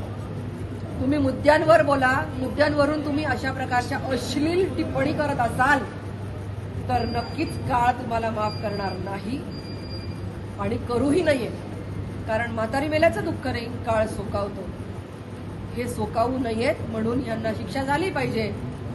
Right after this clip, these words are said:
मला वाईट वाटलं, विलास सोनवणे माझ्या पहिल्या इलेक्शनपासून राजाभाऊ वलकवडे, मी आणि माननीय शिवामंत्री आम्ही एकत्र काम केलेलं आहे. त्यांचं नाव तिथे दिसलं मला.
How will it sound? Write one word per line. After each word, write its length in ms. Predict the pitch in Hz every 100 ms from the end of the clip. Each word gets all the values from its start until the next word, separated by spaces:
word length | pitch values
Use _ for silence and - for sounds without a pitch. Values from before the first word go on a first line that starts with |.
| - - - - - - - - - - - - -
मला 180 | 226 247
वाईट 200 | 254 277
वाटलं, 280 | 294 - 208
विलास 420 | 208 220 262 254
सोनवणे 520 | 247 247 254 262 277 277 294 294 285 - - - -
माझ्या 240 | 233 233 262
पहिल्या 300 | 262 262 302
इलेक्शनपासून 680 | 320 330 349 330 320 311 277 - - - - - -
राजाभाऊ 400 | 226 226 262 262
वलकवडे, 640 | 262 254 254 269 277 285 277
मी 500 | 247 240 285 294 302 302 - - - - - - 214
आणि 240 | 233 254
माननीय 400 | 247 240 262 262
शिवामंत्री 580 | 269 254 262 262 254 214 - - -
आम्ही 200 | 220 262
एकत्र 300 | 247 285 285
काम 200 | 294 277
केलेलं 300 | 269 262 240
आहे. 80 | 202 - - - -
त्यांचं 300 | 302 330 453
नाव 160 | 415 440
तिथे 180 | 403 415
दिसलं 260 | 403 359
मला. 200 | 381 330